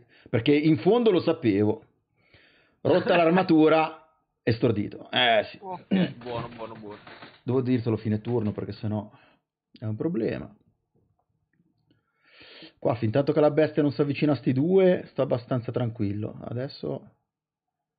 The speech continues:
Speaker 1: Vabbè, niente.
Speaker 2: E pushes.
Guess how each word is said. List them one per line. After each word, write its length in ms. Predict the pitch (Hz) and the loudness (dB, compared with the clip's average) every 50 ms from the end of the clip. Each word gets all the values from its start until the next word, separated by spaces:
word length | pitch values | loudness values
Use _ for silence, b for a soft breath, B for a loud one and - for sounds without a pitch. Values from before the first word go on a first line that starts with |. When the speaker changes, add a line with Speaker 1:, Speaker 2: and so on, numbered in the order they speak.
| _ _ _ _ _ _ _ _ _ _ _ _ _ _ _ _ _ _ _ _ _ _ _ _ _ _ _ _ _ _ _ _ _ _ _ _ _ _ _ _ _ _ _ _ _ _ _ _ _ _ _ _ _ _ _ _ _ | _ _ _ _ _ _ _ _ _ _ _ _ _ _ _ _ _ _ _ _ _ _ _ _ _ _ _ _ _ _ _ _ _ _ _ _ _ _ _ _ _ _ _ _ _ _ _ _ _ _ _ _ _ _ _ _ _
Speaker 1:
Vabbè, 440 | - 214 233 139 107 80 - - - _ _ _ _ _ _ _ | -2 -2 0 0 0 -2 -4 -6 -16 _ _ _ _ _ _ _
niente. 500 | - 107 82 82 82 - - - - - B B B B B B B B B B _ _ _ _ _ _ _ _ _ _ _ _ _ _ _ _ _ _ _ _ _ _ _ _ _ _ _ _ _ _ _ _ | -6 -6 -6 -6 -6 -8 -8 -8 -8 -12 B B B B B B B B B B _ _ _ _ _ _ _ _ _ _ _ _ _ _ _ _ _ _ _ _ _ _ _ _ _ _ _ _ _ _ _ _
Speaker 2:
E 140 | - - _ | -18 -18 _
pushes. 600 | - 156 147 131 120 - - 135 131 131 123 - | -16 -14 -12 -12 -10 -10 -10 -10 -12 -12 -14 -16